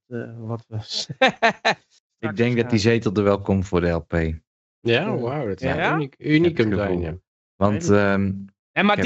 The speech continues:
Speaker 1: dit zou de, dit zou de uitslag zijn van de echte verkiezing. Nou, dan,
Speaker 4: Ja.
Speaker 1: eh,
Speaker 2: Ik heb
Speaker 1: nou,
Speaker 2: er een
Speaker 1: staat
Speaker 2: gevoel
Speaker 1: wel op
Speaker 2: bij.
Speaker 1: zijn kop staan.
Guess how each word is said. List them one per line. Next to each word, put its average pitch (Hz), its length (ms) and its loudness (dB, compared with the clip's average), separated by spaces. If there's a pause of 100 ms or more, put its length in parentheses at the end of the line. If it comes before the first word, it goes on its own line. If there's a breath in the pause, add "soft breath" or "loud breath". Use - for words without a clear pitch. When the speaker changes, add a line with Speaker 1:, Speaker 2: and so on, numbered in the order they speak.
Speaker 1:
dit - 60 -6
zou 262 240 0
de, 226 160 -2
dit 233 200 -6
zou 220 200 0
de 208 140 -4
uitslag 208 420 -4
zijn 175 240 -2
van 165 160 -2
de 160 100 -2
echte 160 300 -10
verkiezing. 147 500 -6 (420)
Nou, 156 140 -2
dan, 110 240 -4
Speaker 4:
Ja. 120 260 -6
Speaker 1:
eh, 123 60 -6
Speaker 2:
Ik 120 60 -8 (460)
heb 120 100 -10
Speaker 1:
nou, 139 100 -4
Speaker 2:
er 117 60 -2
een 120 60 0
Speaker 1:
staat 113 120 0
Speaker 2:
gevoel 117 160 2
Speaker 1:
wel 110 80 0
op - 60 -2
Speaker 2:
bij. 98 140 2
Speaker 1:
zijn 92 120 -8
kop - 180 -6
staan. 113 420 -4